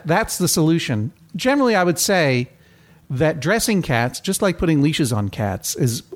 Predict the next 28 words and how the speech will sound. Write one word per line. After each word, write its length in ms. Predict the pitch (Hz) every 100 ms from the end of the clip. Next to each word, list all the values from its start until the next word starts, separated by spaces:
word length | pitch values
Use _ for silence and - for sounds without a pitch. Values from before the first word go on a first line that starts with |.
| - -
is 220 | - 123 202
ridiculously 1000 | 208 135 127 113 208 196 135 120 135 113
humiliating, 840 | 135 120 123 117 101 92 85 - - - - -
which 140 | 135
is 120 | 139
why 240 | 143 160 165
it's 200 | 143 -
so 200 | 151 127
amusing. 500 | 120 135 117 98 101 - - - - - -
But 440 | 143 165 135 - -
if 120 | 143
you 120 | 156
want 180 | 156 214
to 60 | 208
maintain 480 | 170 147 156 151 147
your 100 | 127
relationship 480 | 120 139 147 120
with 120 | 120 110
your 80 |
cat, 340 | 107 120 110 -
I 140 | 127
advise 420 | 123 123 123 135 127
you 80 |
to 80 | 123
do 200 | 110 135
this 180 | 131 120
only 280 | 147 131 135
sparingly, 640 | - 123 104 92 82 90